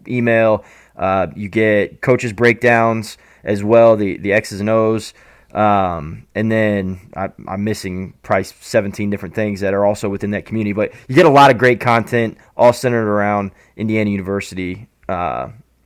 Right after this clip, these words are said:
pr-, a lot of basketball, but also football during the football season. And, and then Ari does a great job with tons of other sports as well in the I U universe. So, um,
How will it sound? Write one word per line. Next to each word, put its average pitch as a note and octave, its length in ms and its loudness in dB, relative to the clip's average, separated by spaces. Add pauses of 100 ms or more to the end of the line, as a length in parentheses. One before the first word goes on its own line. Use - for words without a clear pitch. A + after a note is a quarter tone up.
pr-, - 80 -12 (200)
a - 40 0
lot B2+ 180 8
of G#2 60 4
basketball, A2 460 2
but G2 120 0
also G#2 220 0
football F#2+ 360 -6
during F#2 140 -6
the F#2 80 -10
football F#2 300 -8
season. F#2+ 400 -8
And, F#2 100 -12 (220)
and G#2+ 100 -4
then G#2+ 80 0
Ari A2+ 300 6
does G2 180 -2
a G2 60 -8
great G2+ 340 -4
job G2 260 0
with F#2+ 200 -8 (260)
tons G#2+ 220 0
of F#2+ 80 -8
other F#2+ 180 -4
sports G2+ 320 -8
as G2+ 140 -10
well F#2+ 340 -2 (300)
in G#2 100 -6
the G2+ 100 -2
I G2 100 0
U G2 100 -4
universe. F#2 420 -8
So, F2+ 280 -6 (360)
um, F#2+ 480 -4